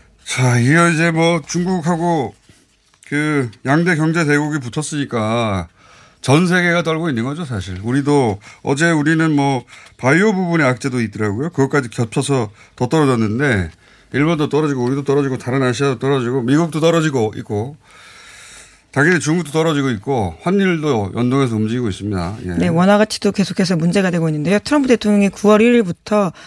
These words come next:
Speaker 2: 추가적인 중국에 대한 관세 조치 취하겠다라고 하는 예고한 게 있어가지고요. 이번이 시작이다라는 불안감도 있습니다.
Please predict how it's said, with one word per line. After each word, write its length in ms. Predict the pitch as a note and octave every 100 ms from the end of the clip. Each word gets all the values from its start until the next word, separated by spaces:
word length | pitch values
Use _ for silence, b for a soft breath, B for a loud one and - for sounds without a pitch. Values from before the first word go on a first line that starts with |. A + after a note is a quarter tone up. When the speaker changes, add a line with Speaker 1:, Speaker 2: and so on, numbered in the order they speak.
| B
Speaker 2:
추가적인 640 | - C#4+ C#4+ A3 F#3+ E3+
중국에 320 | F3+ G3 G3+
대한 220 | F#3+ F3+ E3+
관세 240 | C#3 E3
조치 200 | G3+ -
취하겠다라고 720 | - A3 G3+ G3+ F3+ E3 E3 F3
하는 200 | F3+ - -
예고한 380 | F3+ A3 G#3
게 100 | F#3+
있어가지고요. 600 | D#3+ - E3+ D#3 D#3 G3+ F#3 B B B G3
이번이 300 | F#3+ A#3 A3+
시작이다라는 1000 | - D4 C4+ G#3 E3+ E3 E3+ E3+ D#3+
불안감도 460 | E3 G3 F#3 E3 D#3+
있습니다. 560 | D3+ - D3+ - -